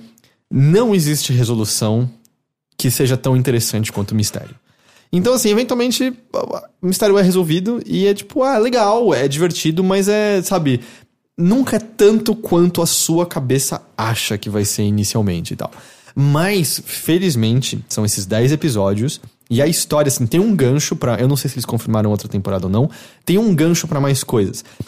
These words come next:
Mas essa história, independente de, vamos supor, a segunda temporada é um lixo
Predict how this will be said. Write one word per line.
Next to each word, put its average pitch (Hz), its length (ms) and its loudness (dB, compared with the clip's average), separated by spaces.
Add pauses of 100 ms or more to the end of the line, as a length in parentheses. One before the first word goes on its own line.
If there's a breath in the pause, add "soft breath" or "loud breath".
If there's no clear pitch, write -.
Mas 123 260 0 (180)
essa 214 300 2
história, 110 380 -2 (100)
independente 165 680 0
de, 131 200 0
vamos 120 280 0
supor, 101 280 -2 (680)
a 123 80 -2
segunda 131 260 0
temporada 120 360 0
é 117 40 2
um 113 80 2
lixo 113 420 0